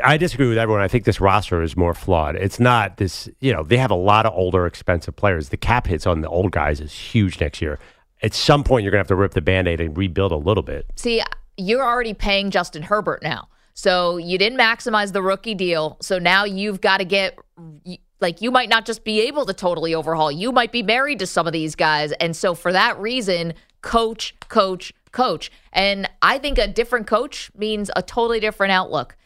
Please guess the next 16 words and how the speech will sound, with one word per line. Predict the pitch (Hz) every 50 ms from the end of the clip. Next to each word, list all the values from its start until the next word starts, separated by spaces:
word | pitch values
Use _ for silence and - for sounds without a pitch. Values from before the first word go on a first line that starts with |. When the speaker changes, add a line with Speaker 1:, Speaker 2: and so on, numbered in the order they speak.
| _ _ -
Speaker 2:
Eight | - 190 185
five | - 202 185 180 170
five | - 180 180 175 170 -
two | - 208 190
one | 185 180 170
two | - 190 170
four | 165 - 175 165 160
C | - - 160
B | 160 160
S, | 160 165 165 165 - -
eight | - 185 180 170
five | - 180 165 165
five | - 170 151 151 151 -
two | - - 277 294
one | 311 302 302 294
two | - - 262 254 247 247 247